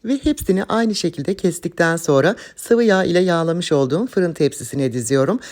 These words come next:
Hamurum bitene kadar hepsini aynı şekilde hazırlayarak tamamlıyorum. Bu arada fırınımı alt üst yüz seksen derecede çalıştırdım. Fırınım bir yandan ısınırken tatlıları tamamladım ve şimdi önceden ısıtmış olduğum fırına pişmeye gönderiyorum.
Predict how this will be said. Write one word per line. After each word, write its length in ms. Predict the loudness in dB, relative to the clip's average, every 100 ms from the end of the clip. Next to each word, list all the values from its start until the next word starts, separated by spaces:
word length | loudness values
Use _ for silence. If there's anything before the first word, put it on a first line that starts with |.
| -6
Hamurum 440 | 0 4 4 2 0
bitene 300 | 0 0 0
kadar 320 | -2 -2 -4 -10 _
hepsini 420 | -4 -4 -2 -4
aynı 340 | -2 -2 -2 -2
şekilde 400 | -4 -4 -2 0
hazırlayarak 760 | 0 0 0 2 0 -2 -4
tamamlıyorum. 720 | -2 0 0 0 2 2 0 -6 -14 -2
Bu 100 | 2
arada 260 | 4 2 0
fırınımı 500 | 0 0 0 0 -4 -8 -4
alt 280 | 0 0 0
üst 200 | -4 -6
yüz 100 | -6
seksen 440 | -4 -2 0 0
derecede 460 | 2 2 2 -2 -2
çalıştırdım. 680 | -2 -2 -4 -4 -2 -2 -4 -10 -10
Fırınım 420 | -2 2 2 2
bir 140 | 2 2
yandan 400 | 2 2 0 -2
ısınırken 600 | -6 -2 -2 0 -2 -2 -8 -8
tatlıları 560 | 0 0 0 0 0 0
tamamladım 600 | 0 0 2 0 0 -2 -6 -6
ve 120 | -2 0
şimdi 280 | 0 2
önceden 500 | 2 2 0 0 0
ısıtmış 440 | -2 -8 -6 -4 2
olduğum 340 | 2 2 0
fırına 340 | 0 -2 0 -2
pişmeye 440 | -4 -2 0 2
gönderiyorum. 720 | 2 2 2 2 2 0 -2